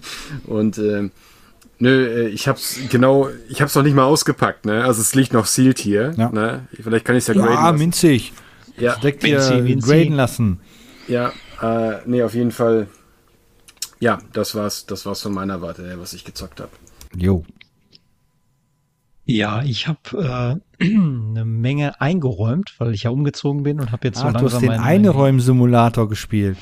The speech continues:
Speaker 3: Genau, den Einräumsimulator gespielt, äh, und mittlerweile, äh, doch so viele schöne Schrankwände an der Wand, dass ich tatsächlich mal fast, ja doch, ich glaube, alle meine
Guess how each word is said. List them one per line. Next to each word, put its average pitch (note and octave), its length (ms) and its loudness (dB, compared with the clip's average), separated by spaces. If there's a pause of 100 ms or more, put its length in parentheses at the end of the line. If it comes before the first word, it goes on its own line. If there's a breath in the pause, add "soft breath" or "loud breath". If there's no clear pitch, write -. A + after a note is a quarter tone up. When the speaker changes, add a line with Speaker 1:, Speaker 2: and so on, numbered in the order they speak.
(140)
Speaker 3:
Genau, C3 420 -2
den C3 140 -2
Einräumsimulator C3+ 1040 -2
gespielt, D3 500 -4
äh, B2+ 300 -4
und B2 240 -4
mittlerweile, A#2+ 800 -2
äh, A#2 60 -10
doch A#2+ 200 -6
so C3 200 -4
viele B2 260 -4
schöne C#3 320 -4
Schrankwände A2+ 600 -4
an A2 120 -2
der A2 140 -2
Wand, A#2 260 -4 (680 loud breath)
dass B2 340 0
ich B2+ 340 -4
tatsächlich B2+ 480 -4
mal B2 120 0
fast, - 400 -6 (240)
ja B2 280 0
doch, B2+ 340 -6
ich - 80 -14
glaube, B2 360 -4
alle C#3+ 180 -2
meine C3+ 500 -2